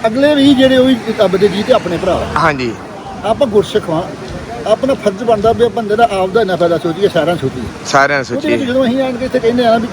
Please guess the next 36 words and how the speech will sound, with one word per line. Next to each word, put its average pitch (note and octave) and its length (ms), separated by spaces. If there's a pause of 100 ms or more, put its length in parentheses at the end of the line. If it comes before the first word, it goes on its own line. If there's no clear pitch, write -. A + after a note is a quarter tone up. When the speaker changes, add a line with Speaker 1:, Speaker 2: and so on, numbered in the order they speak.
(240)
Speaker 1:
ਡੈਮ F3+ 260
ਛੱਡੋ, F#3+ 180
ਹੈਡ - 260
Speaker 2:
ਹਾਂਜੀ, B2+ 220
Speaker 1:
ਛੱਡੋ, F3+ 160 (160)
Speaker 2:
ਹਾਂਜੀ। C3 300
Speaker 1:
ਤੇ C#4 120
ਕਈ C#4 100
ਵਾਰ C#4 180
ਸਾਨੂੰ B3 300
ਲਾਮਾ B3 260
ਦਿੰਦੇ A3+ 300
ਹੇਠਲੇ G#3 220
ਵੀ G#3+ 100
ਯਾਰ A3+ 140
ਸਾਨੂੰ F#3+ 280
ਡੋਬਦੇ C#3+ 300
ਆ। - 20
ਇਹ C3 200
Speaker 2:
ਹਾਂਜੀ। C3 220
Speaker 1:
ਗਲਤ A3+ 160
ਗੱਲ D3+ 220
ਆ। B2+ 140
Speaker 2:
ਹਾਂਜੀ। B2 280 (100)
Speaker 1:
ਇੱਥੇ C#4 220
ਨਾ E4 60
ਸ-, - 240
ਹੁਣ F#3 220
ਅਸੀਂ G3+ 100
ਸਹਿਯੋਗ F#3+ 300
ਵੀ C4 80
ਕੀਤਾ G3+ 400 (520)
ਹੇਠਲੇ F3 200
ਪ੍ਰਧਾਨ G3 260
ਹੋਣਾ F3 160
ਨਾਲ। F3 220